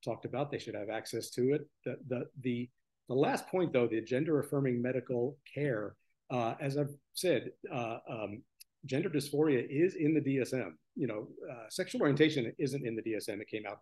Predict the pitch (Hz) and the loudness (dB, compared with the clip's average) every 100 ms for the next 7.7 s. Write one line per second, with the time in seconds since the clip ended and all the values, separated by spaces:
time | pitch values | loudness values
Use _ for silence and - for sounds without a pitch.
0 | - 117 123 104 123 123 110 98 92 107 | -12 -10 -8 -8 -4 -4 -2 -4 -4 -6
1 | 98 110 98 120 107 - _ _ - 147 | -10 -10 -6 -4 -4 -6 _ _ -2 0
2 | 151 - 180 104 - 117 123 113 123 123 | 0 0 0 0 -4 -6 -4 -4 -2 -2
3 | 110 92 80 _ - - - 127 117 - | -4 -6 -8 _ -20 -14 -4 -2 0 4
4 | 151 156 127 160 170 127 117 123 123 117 | 6 6 6 6 6 4 2 2 2 0
5 | 117 - 131 135 117 101 95 - _ _ | -4 -2 0 2 2 2 -2 -8 _ _
6 | 160 160 135 123 117 117 110 - 120 107 | 4 6 6 2 2 0 0 0 -2 -2
7 | 104 113 110 113 123 101 | -4 -4 -4 -2 -2 -2